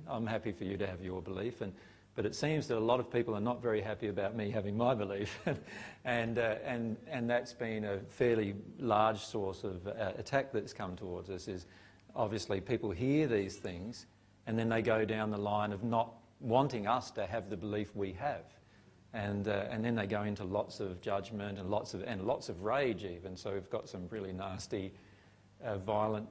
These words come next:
emails in particular, you know, swearing and cursing us and so forth. And, um, uh, all just because of somebody can't let us have our own belief.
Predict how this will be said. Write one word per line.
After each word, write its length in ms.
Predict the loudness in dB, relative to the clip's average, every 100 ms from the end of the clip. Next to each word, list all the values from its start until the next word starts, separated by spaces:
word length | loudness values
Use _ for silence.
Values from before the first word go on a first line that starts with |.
| -4
emails 500 | 0 2 4 4 2
in 100 | -2
particular, 680 | 0 -2 0 2 4 2 0 0
you 100 | -2
know, 220 | 0 0 -2
swearing 480 | -2 2 4 4 0
and 200 | -2 -4
cursing 360 | 0 0 0 -4
us 140 | -4 -4
and 160 | -2
so 200 | 0 0
forth. 240 | 0 -4 -6 -18 -20 -20 -8
And, 420 | -2 0 0 0 0
um, 400 | -2 -2 -4 -6 -12 -20 -20 -20 -20 -2
uh, 220 | 2 2 6
all 240 | 8 8
just 260 | 6 0 2
because 400 | 0 4 4 4
of 140 | 0
somebody 500 | 0 0 2 0 -2 -6 -12 -12
can't 440 | -2 2 4 2 0
let 280 | 2 2
us 180 | 0 -4
have 240 | -2 0 0
our 160 | 0
own 220 | 0 -2
belief. 260 | -2 -4